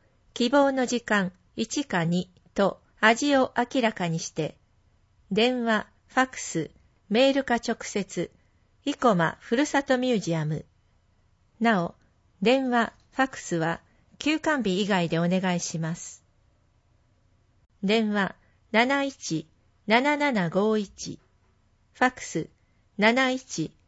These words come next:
七七五二。メールアドレス、インフォ、アイエヌエフオー、アットマーク、イコマミュージアム、アイケーオーエムエーハイフン、エムユーエスイ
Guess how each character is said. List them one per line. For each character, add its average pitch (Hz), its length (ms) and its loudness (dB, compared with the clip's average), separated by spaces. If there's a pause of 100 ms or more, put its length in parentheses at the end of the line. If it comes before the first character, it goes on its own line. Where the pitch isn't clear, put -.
(240)
七 247 300 2
七 220 360 -2
五 208 260 0
二。 180 420 -2 (720)
メ 262 200 4
ー 269 40 2
ル 277 100 2
ア 254 120 0
ド 175 120 -2
レ 175 140 -2
ス、 - 260 -18 (360)
イ 269 140 -2
ン 240 100 -4
フ 165 240 -4
ォ、 - 60 -10 (560)
ア 233 120 6
イ 269 160 -2
エ 262 140 0
ヌ 240 140 -4
エ 226 100 -2
フ - 240 -12
オ 180 240 0
ー、 - 40 -20 (600)
ア 226 100 4
ッ 240 140 -2
ト 285 120 2
マ 269 140 2
ー 214 80 -2
ク、 - 320 -6 (720)
イ 254 100 -2
コ 226 240 2
マ 165 320 -2
ミ 226 120 0
ュ 247 60 4
ー 220 60 0
ジ 170 160 -4
ア 160 100 -4
ム、 151 200 -8 (920)
ア 226 140 4
イ 269 80 2
ケ 269 300 2
ー - 120 -8
オ 185 260 2
ー - 40 -20 (100)
エ 202 140 2
ム 233 160 2
エ 202 340 -2
ー - 40 -20 (340)
ハ 254 180 0
イ 240 60 0
フ 170 240 -4
ン、 156 160 -6 (540)
エ 233 120 4
ム 285 160 0
ユ 269 380 2
ー - 40 -2
エ 247 60 2
ス - 260 -8
イ 214 360 -2